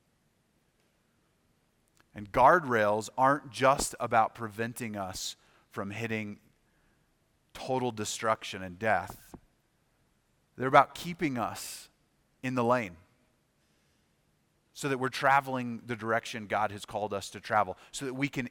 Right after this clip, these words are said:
end at the destination God has designed for us. Guardrails are there to keep us safe because me and you,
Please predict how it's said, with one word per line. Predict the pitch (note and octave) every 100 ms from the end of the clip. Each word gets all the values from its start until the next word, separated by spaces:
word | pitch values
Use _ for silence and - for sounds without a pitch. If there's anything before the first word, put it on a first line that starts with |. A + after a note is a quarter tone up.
| -
end | D3 D#3+ D3+
at | B2
the | A#2
destination | A#2 A2 A#2+ A2 A2 A2 G2
God | G#2 G#2+
has | G#2 G2+
designed | F#2 F#2+ G2+ G2+ G2 F2+ - - _
for | - A#2 A2 -
us. | F2 E2+ - - - - - _ _ _ _ _ _ G#2
Guardrails | B2 B2+ C#3+ A#2+ A2 G2+ G2+ G2
are | G#2
there | G2+ G#2
to | G2
keep | - - A#2+ A#2+ - -
us | G2+ G2+ - - -
safe | - - G2 F2 - - _ _ _ _ _ G2+
because | G#2+ A#2+ F#2+
me | G2+ A2+ C3 E3+ F3 _ _ _ _ -
and | B2+ C#3+ C#3
you, | C3+ A#2 E2+